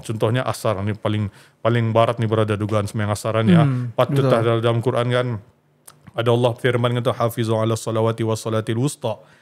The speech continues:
Speaker 1: Ah, peliharalah, ah, sembahyang fardu kamu tu,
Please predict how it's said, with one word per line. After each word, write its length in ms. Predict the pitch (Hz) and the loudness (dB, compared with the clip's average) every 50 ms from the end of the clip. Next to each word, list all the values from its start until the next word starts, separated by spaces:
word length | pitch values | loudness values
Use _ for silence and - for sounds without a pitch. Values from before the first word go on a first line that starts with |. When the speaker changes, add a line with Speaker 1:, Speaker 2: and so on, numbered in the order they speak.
| _ _ _ _ _ | _ _ _ _ _
Speaker 1:
Ah, 120 | _ 110 104 | _ -8 -6
peliharalah, 800 | 104 - 123 127 117 120 123 120 123 127 131 131 113 - - | -2 0 0 2 4 4 4 4 4 4 2 2 0 -2 -8
ah, 140 | - 120 127 | -8 -8 -8
sembahyang 460 | 131 - 131 120 110 113 117 117 117 | -6 -4 -2 0 0 0 0 0 -2
fardu 440 | 110 - 123 113 117 113 120 120 113 | 0 0 0 0 2 2 2 2 2
kamu 240 | - 120 113 110 110 | 2 0 0 0 0
tu, 220 | 104 - 160 156 | 2 2 2 2